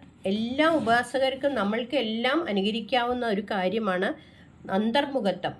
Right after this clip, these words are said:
വളരെ ഏകാഗ്രമായി ചിന്തിച്ചുകൊണ്ടിരിക്കുക, അന്തര്യാമിയുമായിട്ട് നമ്മൾ ബന്ധപ്പെടുക. അപ്പോൾ അന്തര്യാമിയുടെ നിർദ്ദേശങ്ങൾ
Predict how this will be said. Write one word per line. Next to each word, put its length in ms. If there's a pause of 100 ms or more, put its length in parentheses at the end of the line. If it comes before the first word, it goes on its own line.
(220)
വളരെ 280 (160)
ഏകാഗ്രമായി 760 (100)
ചിന്തിച്ചുകൊണ്ടിരിക്കുക, 880
അന്തര്യാമിയുമായിട്ട് 920
നമ്മൾ 240 (520)
ബന്ധപ്പെടുക. 540 (160)
അപ്പോൾ 180 (140)
അന്തര്യാമിയുടെ 760
നിർദ്ദേശങ്ങൾ 560